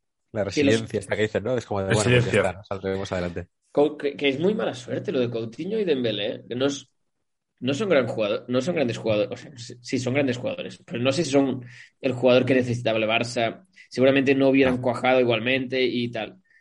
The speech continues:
Speaker 2: Pero como mínimo no se devalúan como se han devaluado, estando los dos lesionados casi más tiempo que jugando, dos tíos que te han costado ciento y pico millones.
Speaker 1: Especialmente Dembélé.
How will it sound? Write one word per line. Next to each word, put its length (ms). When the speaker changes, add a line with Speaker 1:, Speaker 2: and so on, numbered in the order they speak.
Speaker 2:
Pero 220
como 240
mínimo 340
no 80
se 140
devalúan 640
como 220
se 140
han 100
devaluado, 760
estando 320
los 140
dos 120
lesionados 500
casi 240
más 200
tiempo 400
que 140
jugando, 600
dos 180
tíos 140
que 80
te 40
han 60
costado 240
ciento 280
y 40
pico 240
millones. 580
Speaker 1:
Especialmente 540
Dembélé. 420